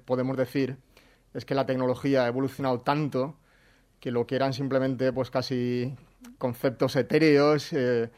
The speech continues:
ideas de ciencia ficción, pues ya se han hecho realidad, porque realmente tenemos una capacidad de procesar en tiempo real imágenes, audio, reconocimiento, traducción, que nos permite realmente ideas que, que hace unos años eran simplemente eso, fantasías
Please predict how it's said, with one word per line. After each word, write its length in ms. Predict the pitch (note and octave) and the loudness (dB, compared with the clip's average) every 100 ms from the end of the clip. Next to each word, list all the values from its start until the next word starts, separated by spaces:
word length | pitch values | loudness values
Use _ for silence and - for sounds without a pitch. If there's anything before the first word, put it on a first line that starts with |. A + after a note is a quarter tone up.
| _ - _ - | _ -20 _ -6
ideas 440 | B2+ C3 C3+ C3+ | -2 2 4 2
de 120 | C#3+ | 0
ciencia 280 | D#3 D3 D#3 | -2 0 2
ficción, 460 | C#3+ B2+ D#3+ E3+ G3 | 0 2 4 4 4
pues 180 | D3+ | -2
ya 140 | B2 C3 | 0 -2
se 80 | D#3 | -2
han 60 | |
hecho 160 | D#3+ D#3+ | -2 0
realidad, 420 | B2+ A2+ C3+ G#3 | 0 0 -2 -2
porque 220 | C#3+ B2 | -4 -4
realmente 640 | A#2+ A#2+ B2 B2+ B2 C#3 C#3 - - _ | -4 -4 -4 -6 -4 -6 -6 -16 -20 _
tenemos 300 | B2 A#2+ A2 | -8 -6 -4
una 120 | C3 | -2
capacidad 420 | B2+ C3 C3 C3 | 0 -2 2 4
de 80 | C3+ | 4
procesar 420 | C3+ B2 B2+ C3 | 2 -4 -4 -2
en 100 | C3 | -2
tiempo 240 | C3+ C3+ B2+ | -2 0 0
real 400 | B2+ C3+ C3+ B2+ | 2 4 2 0
imágenes, 920 | A#2 A#2+ B2+ B2+ C3+ B2+ C3 B2+ B2 | -4 -2 -2 -2 -4 -2 -4 -6 -4
audio, 600 | B2 C3+ C3+ C3+ C3+ C3 | 0 0 0 0 2 2
reconocimiento, 1040 | C3 C3 C3+ B2+ C3 A#2+ C3 C3 C3 C#3 C3 | 0 -4 -8 -8 -8 -4 -4 -4 -2 -2 0
traducción, 840 | B2+ B2 A#2+ - C#3 C3+ C3+ C#3 - - - _ | -2 -4 -8 -4 0 0 -2 -6 -16 -20 -20 _
que 120 | - | -6
nos 140 | C3 B2 | -6 -4
permite 720 | A#2+ B2 A#2+ C3+ C3+ C#3 C#3+ | -4 -4 -2 2 2 2 -2
realmente 480 | C3 C3+ C#3 C#3 C3 | -2 0 0 -2 0
ideas 640 | C3+ B2 C3+ C#3 C#3 - - _ | 0 2 4 4 2 -4 -16 _
que, 180 | C#3 C3+ | -4 0
que 80 | C3+ | -2
hace 160 | C3 | 0
unos 160 | C3 B2 | -4 -2
años 300 | D3 A#2+ A2+ | -2 -2 -4
eran 160 | A#2+ | -4
simplemente 500 | A#2+ A#2+ A#2 A2+ A#2+ | -4 -4 -4 -2 -2
eso, 160 | B2+ D#3 | -2 -2
fantasías 800 | C3+ B2 B2+ D3 D3 D3+ G3+ | -4 -2 -2 2 2 2 -4